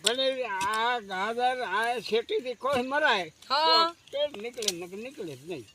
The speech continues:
Speaker 2: નકર નો નીકળે.
Speaker 1: નહીં.
Speaker 2: હા.
Speaker 1: હાલો મારા કલેજા ગાજર ખાવા. તે ગાજર લઈ ને ખરેખરા. કુછ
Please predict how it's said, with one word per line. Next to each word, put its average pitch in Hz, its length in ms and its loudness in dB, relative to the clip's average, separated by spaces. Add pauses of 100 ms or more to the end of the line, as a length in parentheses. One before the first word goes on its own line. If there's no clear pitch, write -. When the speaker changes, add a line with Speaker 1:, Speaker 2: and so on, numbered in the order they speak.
(120)
Speaker 2:
નકર 262 260 -6
નો 339 160 4
નીકળે. 254 320 -6 (140)
Speaker 1:
નહીં. 185 400 -6 (260)
Speaker 2:
હા. 233 380 -8 (1300)
Speaker 1:
હાલો 285 300 6
મારા 302 360 6
કલેજા 269 600 4
ગાજર 262 380 6
ખાવા. 233 560 8 (1160)
તે - 200 -4
ગાજર 262 400 2
લઈ 311 120 0
ને 359 200 0
ખરેખરા. 247 680 2 (1800)
કુછ 220 220 -6